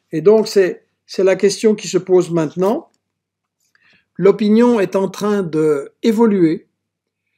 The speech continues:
L'opinion se rend compte que, euh, Israël, euh, opère un massacre absolument criminel,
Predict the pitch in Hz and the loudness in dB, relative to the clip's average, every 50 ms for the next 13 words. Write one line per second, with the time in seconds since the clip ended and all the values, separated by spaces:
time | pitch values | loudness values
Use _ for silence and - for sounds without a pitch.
0 | _ _ _ _ _ _ - 180 190 185 233 220 220 226 226 202 - 214 190 175 | _ _ _ _ _ _ -2 -2 0 0 2 2 2 4 2 2 0 -2 -2 -2
1 | 185 180 180 - - - - 240 240 226 196 170 151 147 _ - - - - _ | -2 -2 -2 -4 -6 -2 2 4 4 4 4 2 -2 -8 _ -20 -20 -20 -20 _
2 | _ _ _ _ - - 214 202 202 202 196 190 180 180 - _ _ _ _ _ | _ _ _ _ -2 2 4 4 6 4 4 2 0 -2 -8 _ _ _ _ _
3 | - 214 214 175 165 156 151 160 - 254 202 175 - - 180 180 180 185 196 196 | -12 -10 -6 -4 -4 -2 -4 -4 -4 -4 -4 -4 -4 -4 -2 0 2 2 4 4
4 | 190 180 165 156 - _ _ _ _ _ - - 156 156 147 143 - _ _ _ | 4 2 2 0 -2 _ _ _ _ _ -20 -18 -16 -16 -16 -18 -20 _ _ _
5 | _ - 190 175 - 220 202 196 185 170 151 139 - - - _ _ _ _ _ | _ -6 -6 -2 0 2 2 4 4 2 0 -2 -6 -14 -20 _ _ _ _ _
6 | _ _ _ - - 160 151 156 151 151 147 151 151 143 139 139 147 165 175 170 | _ _ _ -20 -14 -12 -10 -8 -8 -8 -6 -6 -6 -8 -8 -8 -8 -8 -6 -6
7 | - 196 175 170 - - - - _ - 185 170 170 - 202 196 190 185 175 170 | -6 -6 -6 -6 -10 -14 -20 -20 _ -10 -10 -10 -4 -2 0 0 0 0 -2 -2
8 | 170 170 - - 165 165 160 160 165 170 202 277 302 311 - | -4 -4 -6 -4 -4 -4 -2 -2 -2 -2 -4 -4 -6 -8 -12